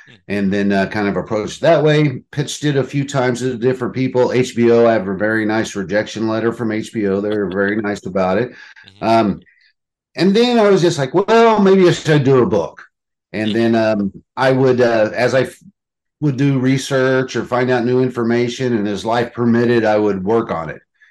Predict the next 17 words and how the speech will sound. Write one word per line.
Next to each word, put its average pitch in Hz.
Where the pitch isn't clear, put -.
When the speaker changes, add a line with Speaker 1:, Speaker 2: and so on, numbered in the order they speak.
Speaker 1:
Mm-hmm. -
Speaker 2:
And, 95
uh, 87
then 110
I, 113
and 123
I 165
pitched 220
it 214
a 190
few 175
times 156
over 139
the 131
years, 127
and 110
then, 107